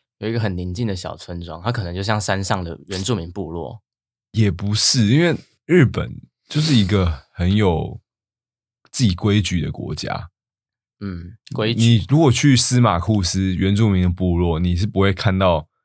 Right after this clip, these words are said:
Speaker 2: 东西是放整整齐齐的。
Speaker 1: <laughs> 确定？
Speaker 2: 比较，比较不会看到这种东西。
Speaker 1: 哦，因为他们比较随性一点。
Speaker 2: 台湾，台湾的天性可能比较靠近赤道，就是大家都比较随性一点。
Speaker 1: 对，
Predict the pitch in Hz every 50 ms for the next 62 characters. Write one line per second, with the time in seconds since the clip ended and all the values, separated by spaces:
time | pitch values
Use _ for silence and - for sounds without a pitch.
0 | _ _ _ - 101 104 104 92 104 101 95 101 95 - 101 95 90 85 82 -
1 | 73 82 80 80 71 76 76 - - - - - - - - - - - - -
2 | _ - - - - - - 147 123 123 123 120 113 165 165 165 165 - 143 -
3 | 214 - - - _ _ 135 123 117 107 123 156 151 127 - 101 101 113 110 -
4 | - 107 98 95 95 92 87 82 82 - _ _ _ _ _ _ _ _ _ -
5 | 98 92 85 71 67 69 64 - - - - - - - - - 107 110 117 123
6 | 123 110 98 92 101 98 98 98 98 92 - - 85 87 87 - - 92 90 90
7 | 87 - - - - _ _ _ - 95 104 120 139 156 170 156 131 113 107 131
8 | 147 143 127 107 92 - _ _ _ _ _ _ - - 117 113 120 120 - 117
9 | 101 82 78 85 85 90 98 92 90 104 104 - - 104 98 95 104 101 90 -
10 | - - 95 87 - - 82 - - - _ _ _ _ _ _ _ _ _ _
11 | _ _ _ _ 110 98 110 107 95 82 - - _ 113 104 104 104 107 101 87
12 | 85 85 87 87 - 73 62 71 - - 76 69 67 - - - - - _ _
13 | _ 123 123